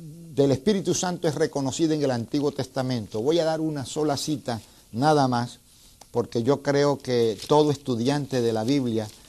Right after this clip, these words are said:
sabe estas cosas. Job treinta y tres cuatro. Miremos el libro de Job, capítulo treinta y tres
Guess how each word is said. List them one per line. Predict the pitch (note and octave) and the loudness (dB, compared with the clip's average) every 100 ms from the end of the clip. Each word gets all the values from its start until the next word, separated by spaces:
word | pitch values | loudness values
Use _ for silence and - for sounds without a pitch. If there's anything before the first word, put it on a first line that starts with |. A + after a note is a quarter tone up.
| - | -20
sabe | - C3+ B2 | -4 2 2
estas | A#2 - - | 0 -4 -8
cosas. | - G#2 G2+ - | -6 -4 -6 -4
Job | - F3+ F3 - _ - - | 4 6 6 0 _ -20 -8
treinta | C3+ B2+ A2+ A#2+ | -6 -4 -6 -8
y | G#2+ | -8
tres | - C#3+ C#3+ - _ _ - - - - - | -4 -4 -4 -8 _ _ -20 -20 -20 -20 -8
cuatro. | C3 C3+ G#2+ G2+ F2+ A2 | 0 0 0 -8 -16 -10
Miremos | A2+ B2+ D3 C3+ | -6 -4 -4 -4
el | A#2+ A#2+ | -2 0
libro | C#3+ C3+ A#2 | 0 0 0
de | G#2+ | 0
Job, | C#3 C3+ C3+ - - - - - | 0 0 -2 -20 -20 -20 -20 -16
capítulo | - A2+ D3 C#3 C#3+ C3+ | -10 -6 -4 -4 -2 -2
treinta | C3 C#3 C3+ C3 | 0 -2 0 0
y | |
tres | - C3 B2 - | 0 0 0 -2